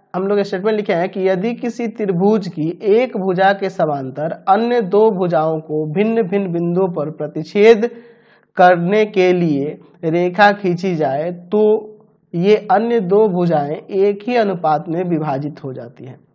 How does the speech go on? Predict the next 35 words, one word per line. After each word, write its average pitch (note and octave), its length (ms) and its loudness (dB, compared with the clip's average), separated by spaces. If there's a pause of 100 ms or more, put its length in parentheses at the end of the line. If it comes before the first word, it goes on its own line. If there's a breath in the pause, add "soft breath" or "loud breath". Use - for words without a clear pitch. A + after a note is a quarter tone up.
(120)
चलिए, D#3+ 260 0
तो D#3 120 -14
पहले F3 340 2
हम G#3 220 0
लोग G3+ 140 -2
एक G3 160 -4
काम E3+ 220 0
करते C#3 280 -10
हैं, F3 80 -8
एक E3+ 240 -8
त्रिभुज F3+ 280 0
बनाते G3 360 -2
हैं A3+ 100 -8 (320 loud breath)
और F3+ 120 2
फिर A#3 220 -4
इस G#3+ 260 -4
स्टेटमेंट E3 560 -4
को F#3 120 -2
समझेंगे। B2 520 -12 (560 soft breath)
हम F3+ 120 -2
यहाँ F3+ 160 4
पे F#3 160 0
एक F#3+ 160 -4
त्रिभुज F3+ 360 0
बना D3+ 220 -2
लेते C3+ 220 -10
हैं, D3 60 -6
इसका E3 220 -4
नाम F3+ 380 2
मैं F3 140 0
यहाँ F3 200 2
दे E3+ 140 -2
देता E3 180 -2
हूँ E3 260 -6 (1300)
एबीसी। D#3 1200 -4